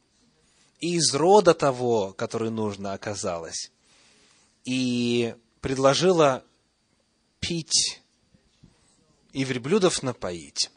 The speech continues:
и гостеприимство продемонстрировала. Ну, самая идеальная невеста, которая только возможна. То есть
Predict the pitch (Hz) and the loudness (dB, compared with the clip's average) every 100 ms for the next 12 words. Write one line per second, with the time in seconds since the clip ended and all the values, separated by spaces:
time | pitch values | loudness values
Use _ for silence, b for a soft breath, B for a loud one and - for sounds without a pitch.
0 | _ _ _ _ _ 143 135 - 143 127 | _ _ _ _ _ -4 -2 -2 -2 -4
1 | 175 214 202 - 117 107 107 104 - - | -2 0 0 -2 -6 -6 -6 -8 -10 -12
2 | 87 82 78 _ b b b b b b | -14 -14 -14 _ b b b b b b
3 | _ 135 110 - 180 208 202 185 180 175 | _ -14 -6 -2 -2 0 -2 -2 -4 -10
4 | _ _ 135 120 131 147 139 139 135 110 | _ _ -12 -4 0 0 -4 -8 -6 -6
5 | - - 104 98 104 107 110 - - - | -8 -10 -14 -12 -14 -12 -12 -14 -18 -20
6 | - - _ _ _ - - 139 123 - | -20 -20 _ _ _ -14 0 2 0 -4